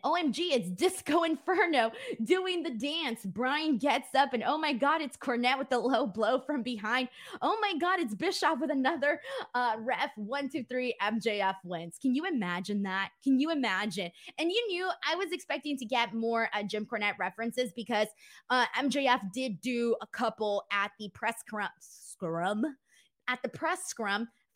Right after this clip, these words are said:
following his victory, following when he actually won the A E W World Championship. So,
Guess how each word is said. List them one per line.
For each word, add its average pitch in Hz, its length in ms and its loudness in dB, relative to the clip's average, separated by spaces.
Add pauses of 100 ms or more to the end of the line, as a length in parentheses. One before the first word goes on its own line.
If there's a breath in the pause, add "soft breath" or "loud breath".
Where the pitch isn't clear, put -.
following 294 480 0
his 240 220 0
victory, 220 560 -2
following 220 380 0
when 202 100 -6
he 208 140 -6
actually 196 340 -4
won 196 380 0
the 185 120 -6
A 190 60 -4
E 190 220 -6
W 175 340 -2
World 165 320 -2
Championship. 170 800 -6
So, 190 280 2